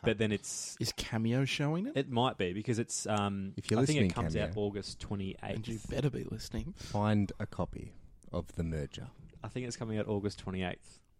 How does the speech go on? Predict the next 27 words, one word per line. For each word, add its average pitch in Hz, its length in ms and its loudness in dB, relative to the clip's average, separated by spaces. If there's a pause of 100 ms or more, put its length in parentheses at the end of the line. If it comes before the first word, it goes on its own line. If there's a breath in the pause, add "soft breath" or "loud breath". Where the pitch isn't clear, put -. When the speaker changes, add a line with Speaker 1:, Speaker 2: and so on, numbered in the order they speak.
(300)
Speaker 3:
Well, 87 140 0
are - 20 2
you 87 240 -2
gonna 85 100 2
be 82 120 0
around 80 240 0
then? 95 180 0 (240)
Speaker 1:
I'll 98 100 0
be 95 100 4
around 92 200 0
then. 98 200 -2 (260)
So 107 200 -2
it 101 180 0
Speaker 3:
Okay. 131 160 -8
Speaker 2:
Let's 143 140 -2
bank 185 280 2
on 113 160 -6
that. - 200 -16 (220)
Speaker 1:
Yeah. 92 240 2 (100)
Speaker 3:
Yeah. 117 140 6
Speaker 2:
Bank 160 280 0
August 120 380 -4
twenty-eighth - 400 -12 (240)
is 87 60 -6
Speaker 3:
Mm-hmm. 87 100 -10
Speaker 1:
But 123 140 4
Speaker 2:
the 117 60 -4